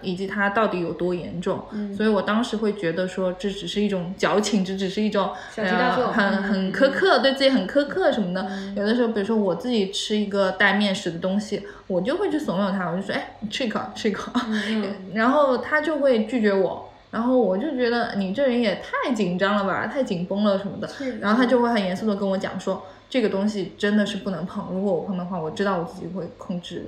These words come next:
Speaker 1: 控制不了。然后后来我就去查了一些 eating disorder 的相关的东西、相关的知识，然后发现真的是这样。而且其实很多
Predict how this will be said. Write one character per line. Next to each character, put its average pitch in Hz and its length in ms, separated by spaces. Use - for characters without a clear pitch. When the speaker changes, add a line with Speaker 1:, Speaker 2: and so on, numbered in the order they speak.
Speaker 1:
控 180 200
制 - 80
不 165 100
了。 - 160
然 190 100
后 226 60
后 262 80
来 240 120
我 180 80
就 208 160
去 202 60
查 - 260
了 208 80
一 240 60
些 214 160
eating 208 260
disorder 185 480
的 135 300
相 185 200
关 196 200
的 185 80
东 202 300
西、 226 180
相 185 160
关 196 140
的 185 80
知 196 160
识， 190 200
然 165 120
后 196 80
发 196 160
现 185 180
真 202 160
的 226 80
是 214 120
这 - 100
样。 - 160
而 190 80
且 220 140
其 226 180
实 240 60
很 202 180
多 196 340